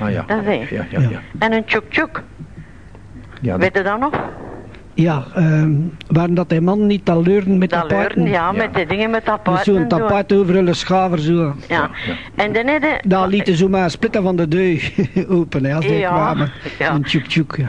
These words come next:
Speaker 2: En dan heb je, eh, geklapt van de met van As, hè.
Speaker 1: Ja.
Speaker 3: Ja.
Speaker 2: U weet, gaat dat nog, René gaat het dan misschien nog moeten weten, dat er daar van tijd aan Moonsko,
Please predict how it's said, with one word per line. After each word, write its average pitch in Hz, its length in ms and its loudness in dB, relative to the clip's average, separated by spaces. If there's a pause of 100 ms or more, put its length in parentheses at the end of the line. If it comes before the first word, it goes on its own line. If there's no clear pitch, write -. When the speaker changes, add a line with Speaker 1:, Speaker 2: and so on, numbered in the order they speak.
Speaker 2:
En 190 160 -2
dan 220 140 0
heb 311 120 4
je, - 480 -2
eh, 208 80 -2
geklapt 269 420 -2
van 240 180 0
de 196 100 0
met 220 200 0
van 202 240 -2
As, 147 160 -2
hè. 151 100 0 (300)
Speaker 1:
Ja. - 280 -4
Speaker 3:
Ja. 123 400 2 (120)
Speaker 2:
U 175 140 2
weet, 277 240 0
gaat 240 300 2
dat 247 120 0
nog, 240 220 0
René 190 380 0
gaat 247 200 0
het 233 120 -2
dan 240 140 0
misschien 233 260 0
nog 226 100 0
moeten 220 240 2
weten, 214 240 0 (260)
dat 202 180 0
er 202 140 -4
daar 208 160 0
van 190 220 -2
tijd 247 400 0 (400)
aan 185 160 0
Moonsko, 202 640 0